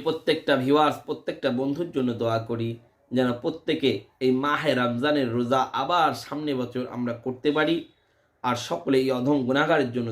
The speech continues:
দোয়া করবেন, আমিও সর্বদা আপনাদের জন্য দোয়া করি। আর আমাদের বাংলাদেশে ঈদ হবে দশ তারিখ কিংবা হয়তো নয় তারিখ। যদি ঊনত্রিশটা রোজা হয় দশ তারিখে ঈদ হবে, আর যদি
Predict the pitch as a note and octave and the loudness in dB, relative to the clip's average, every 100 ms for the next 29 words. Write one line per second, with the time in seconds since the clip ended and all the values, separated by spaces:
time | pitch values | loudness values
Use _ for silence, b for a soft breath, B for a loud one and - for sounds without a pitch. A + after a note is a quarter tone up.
0 | A2 A#2+ A#2+ C3+ C3+ D3 - b b _ | -4 -4 -2 -2 0 -2 -6 b b _
1 | B2+ C#3+ F3+ D#3 A2+ - _ - - E3+ | 0 0 2 -2 -2 -12 _ -10 0 2
2 | D#3+ C3 A#2+ B2 - E3 D#3 A#2 A#2 A2 | 2 0 0 -4 -6 -4 -4 -2 -4 -4
3 | G2+ A2+ G#2+ G#2+ A#2 G#2+ G#2+ _ b b | -4 -4 -4 -6 -6 -6 -10 _ b b
4 | - B2 B2 C3+ D#3+ D3 B2+ C3 D3 D3+ | 2 4 4 2 2 2 2 0 0 -2
5 | C#3+ C3+ A#2+ C#3+ C#3+ C#3+ D3+ E3+ E3+ - | -2 -2 -2 0 0 2 2 2 -2 -10
6 | b b - A#2+ D#3 - F3+ F#3 F#3+ - | b b -6 -2 -2 2 2 2 0 -6
7 | _ _ _ - C3 B2+ A#2+ B2 A#2 A#2+ | _ _ _ -2 0 2 2 -2 -2 -4
8 | A2 A2 A2 A2 G2+ G2 _ A#2 B2+ B2+ | -2 -4 -4 -6 -6 -12 _ -2 0 2
9 | B2+ A2+ - _ D3 D#3+ D#3 D3+ - B2+ | 2 0 -8 _ -2 -2 -2 -4 0 2
10 | B2+ D3 D#3+ D#3 C3+ C3 D3+ D3+ D#3 D3+ | 2 0 0 2 0 0 -4 -4 -6 -2
11 | D#3+ D#3+ F3 F#3 b b b b - D3+ | 0 0 -2 -6 b b b b 4 4
12 | D3 D#3 | 4 -2